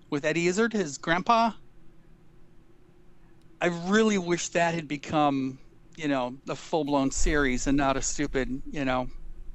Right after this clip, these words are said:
T V movie. And it was darker than the original. T-, Jerry,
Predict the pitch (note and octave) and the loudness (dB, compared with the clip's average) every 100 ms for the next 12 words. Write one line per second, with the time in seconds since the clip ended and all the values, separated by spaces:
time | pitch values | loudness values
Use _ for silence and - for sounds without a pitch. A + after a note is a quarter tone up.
0 | - - - E3+ C#3+ D3+ C3+ A#2+ A2+ A#2 | -4 -2 -2 0 2 4 4 0 -2 -4
1 | - - - - - - - - - - | -4 -6 -6 -14 -18 -20 -20 -20 -20 -12
2 | - D#3+ F3 F3+ - E3+ D#3 - D#3 C#3 | -2 2 4 2 2 4 4 4 2 2
3 | C#3+ C#3 C3+ C#3+ D3+ C#3 - - - D#3 | 2 4 4 2 0 -2 -4 -8 0 2
4 | D3+ D3+ D3+ | 4 2 -2